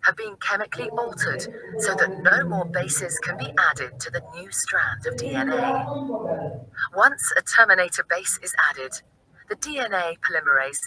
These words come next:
enzyme stops making D N A and falls away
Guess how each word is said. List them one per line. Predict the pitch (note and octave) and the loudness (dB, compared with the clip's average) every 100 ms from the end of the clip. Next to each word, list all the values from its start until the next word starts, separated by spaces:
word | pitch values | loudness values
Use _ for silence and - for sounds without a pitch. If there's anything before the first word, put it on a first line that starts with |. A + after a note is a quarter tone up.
| - | -6
enzyme | - A#3+ - B2+ B2+ - | -6 0 4 6 4 -2
stops | - - B3+ - A3 | 0 4 2 2 -2
making | B3+ - E3 | -2 -4 -10
D | - D3+ | -8 -6
N | D3+ | -6
A | F3 D3 - _ _ _ | -6 -8 -14 _ _ _
and | D#3+ - | 0 0
falls | A3 A3+ A#3+ A#3 | -4 -4 -4 -2
away | G#3+ D#3+ D#3+ | -2 0 -2